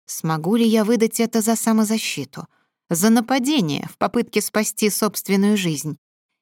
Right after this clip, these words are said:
И получится ли у меня снова уйти от ответственности за убийство? Но ведь это единственный способ ее остановить.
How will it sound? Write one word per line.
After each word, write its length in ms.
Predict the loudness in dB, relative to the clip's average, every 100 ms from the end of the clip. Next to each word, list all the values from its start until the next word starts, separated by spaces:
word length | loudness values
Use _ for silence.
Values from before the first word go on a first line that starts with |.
| -6
И 60 | -4
получится 640 | 0 2 2 0 -2 2
ли 120 | 2
у 80 | 4
меня 280 | 4 4 4
снова 420 | 2 2 2 4
уйти 360 | 4 2 0 0
от 140 | 0
ответственности 840 | -2 0 -2 -2 -2 0 0 0 -2
за 160 | 0
убийство? 600 | 0 2 -2 -4 -8 -12 -14 _ _ _ _ _ -6
Но 280 | -2 0
ведь 300 | 2 0 0
это 200 | -2 0
единственный 760 | 0 0 2 0 0 0 2 0
способ 460 | -2 -4 -2 -2
ее 200 | 0 0
остановить. 680 | 0 -2 0 0 0 -4 -8